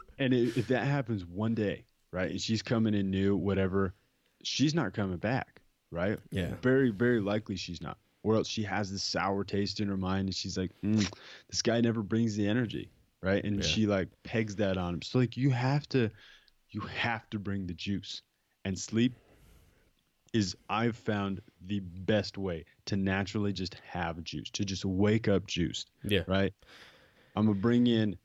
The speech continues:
Speaker 1: Abraham Lincoln
Speaker 2: Bring
Speaker 1: real
Speaker 2: him in,
Speaker 1: quick.
Speaker 2: quote Master Flex.
Speaker 1: Okay.
Speaker 2: Go do it to him.
Speaker 1: He says, "If you give me five hours to chop down a tree,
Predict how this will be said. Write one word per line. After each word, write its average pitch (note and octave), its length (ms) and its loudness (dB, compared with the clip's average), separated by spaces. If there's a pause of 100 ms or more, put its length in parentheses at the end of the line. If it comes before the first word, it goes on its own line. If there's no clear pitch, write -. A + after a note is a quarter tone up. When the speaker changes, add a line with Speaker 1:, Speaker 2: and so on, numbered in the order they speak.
(140)
Speaker 1:
Abraham G2+ 600 2
Lincoln G2+ 580 2
Speaker 2:
Bring A#2 220 4
Speaker 1:
real A2 80 2
Speaker 2:
him A2 60 4
in, A2+ 80 4
Speaker 1:
quick. - 140 0
Speaker 2:
quote A2 200 4
Master G#2 340 0
Flex. G2+ 340 4
Speaker 1:
Okay. - 20 0
Speaker 2:
Go G#2 160 2
do A#2+ 260 4
it A2+ 100 2
to A2+ 120 2
him. G2+ 80 0 (480)
Speaker 1:
He A#2 200 6
says, G2+ 600 2 (360)
"If G2 140 -2
you G#2+ 120 -2
give B2+ 200 0
me C3 120 4
five A2 340 0
hours G#2+ 260 2
to G2+ 100 -6
chop F#2+ 300 0
down F#2+ 200 -2
a E2+ 40 -2
tree, E2 400 -6